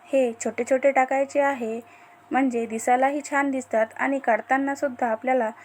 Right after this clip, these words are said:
त्याचा त्रास होणार नाही. कलरचे असल्यामुळे हे दिसायला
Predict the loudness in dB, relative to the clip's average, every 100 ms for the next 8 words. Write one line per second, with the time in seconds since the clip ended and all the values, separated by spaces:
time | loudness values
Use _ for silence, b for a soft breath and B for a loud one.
0 | B B -8 0 0 4 2 4 -2 -4
1 | -6 -2 -4 -4 -12 -18 -20 -20 -20 -20
2 | -20 -20 -20 -20 -20 -20 _ -20 -20 -2
3 | 2 4 2 4 2 4 2 2 0 -2
4 | -2 -2 -2 0 0 0